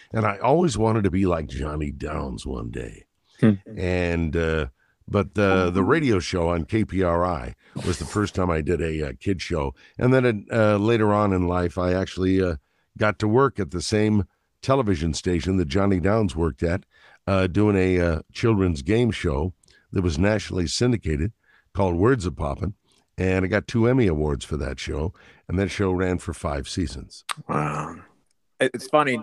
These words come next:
Speaker 2: I've been in radio now for a little over twenty years, so my, my career not, not quite as long as yours, but there is one thing that I learned is, or have learned, I believe, is that a lot of T V people wanna be radio people, and a lot of radio people wanna be T V people, and rarely does it work out, but you proved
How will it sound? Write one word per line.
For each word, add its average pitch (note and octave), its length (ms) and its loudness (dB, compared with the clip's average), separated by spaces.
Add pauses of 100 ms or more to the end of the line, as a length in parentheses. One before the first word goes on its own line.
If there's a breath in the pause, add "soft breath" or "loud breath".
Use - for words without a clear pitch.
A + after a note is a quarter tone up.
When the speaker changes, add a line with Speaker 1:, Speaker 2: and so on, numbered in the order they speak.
Speaker 2:
I've A#2 240 2
been A#2 140 2
in A2 120 -4
radio G#2+ 420 2
now F#2+ 260 0
for F#2 300 0
a F2 60 -8
little A2 200 0
over B2 180 2
twenty A#2+ 360 -4
years, F#2 380 -2
so E2+ 100 -4
my, E2 260 -2
my F2+ 160 -2
career F2+ 320 -2
not, F2 260 -6
not F2 180 -8
quite G2 260 2
as F2+ 120 -2
long F#2+ 280 2
as F#2 140 0
yours, G#2 320 4
but G2+ 260 2
there B2+ 200 6
is D3 80 4
one C#3 240 2
thing C#3 160 -2
that C3 100 0
I A#2 100 2
learned A2+ 320 0
is, F#2+ 180 -6
or F2+ 140 0
have A#2+ 320 0
learned, A#2 200 -2
I G#2+ 80 0
believe, A2 360 -4
is G2+ 140 -10
that G#2+ 140 -8
a A2+ 40 -10
lot A#2 160 4
of B2 120 4 (440 loud breath)
T F3+ 240 2
V E3 220 0
people D#3+ 420 2
wanna C#3+ 160 4
be C3+ 120 2
radio C3 460 4
people, C#3 500 2
and A2 100 0
a G#2 40 2
lot A2+ 200 4
of A2 140 -2
radio C3 380 2
people C3 480 -2
wanna A#2 220 -2
be A2 180 -8
T C3 260 0
V C3 220 -6
people, A#2+ 380 0
and G#2+ 240 -2
rarely D#3+ 400 4
does C#3 260 4
it C3 160 -2
work C3 280 2
out, A2+ 320 4
but A2 180 0
you C3 140 -2
proved C3 540 2